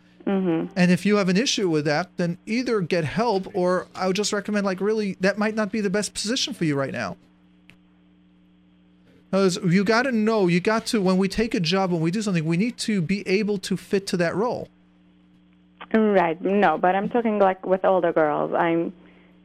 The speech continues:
Speaker 2: Okay.
Speaker 1: I
Speaker 2: So,
Speaker 1: guess.
Speaker 2: right.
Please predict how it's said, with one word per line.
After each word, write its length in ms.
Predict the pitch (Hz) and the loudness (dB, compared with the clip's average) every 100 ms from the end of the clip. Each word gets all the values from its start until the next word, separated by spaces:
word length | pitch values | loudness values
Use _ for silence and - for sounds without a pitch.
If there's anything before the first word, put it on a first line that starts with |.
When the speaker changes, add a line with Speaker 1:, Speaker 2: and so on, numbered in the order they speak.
| _ - _ _ - | _ -20 _ _ -4
Speaker 2:
Okay. 220 | 254 226 208 - - - - | -2 -2 -4 -8 -20 -8 2
Speaker 1:
I 80 | 208 | 4
Speaker 2:
So, 60 | |
Speaker 1:
guess. 180 | 202 185 - - - - | 6 4 0 -20 -20 -2
Speaker 2:
right. 320 | 208 226 196 | 0 2 0